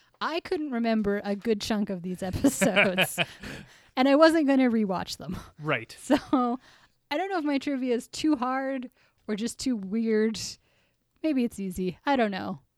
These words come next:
Speaker 1: <laughs>
Speaker 2: That's okay. That's okay. Wait, do you have five questions?
Speaker 1: I do have five.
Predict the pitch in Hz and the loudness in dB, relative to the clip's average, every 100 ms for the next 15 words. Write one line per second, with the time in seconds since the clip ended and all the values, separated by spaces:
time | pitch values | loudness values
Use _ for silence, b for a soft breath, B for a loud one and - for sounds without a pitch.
0 | _ - - - 330 254 294 262 170 117 | _ -6 -6 2 4 6 6 4 2 0
1 | - _ 175 180 214 185 135 151 151 160 | -8 _ -2 -2 0 0 0 0 0 0
2 | 156 175 165 156 175 165 - 175 - 208 | -2 0 2 2 -2 -2 -2 -6 -6 -14
3 | 220 - _ _ _ 214 208 220 208 208 | -14 -16 _ _ _ -2 0 2 0 0
4 | 185 151 | -6 -10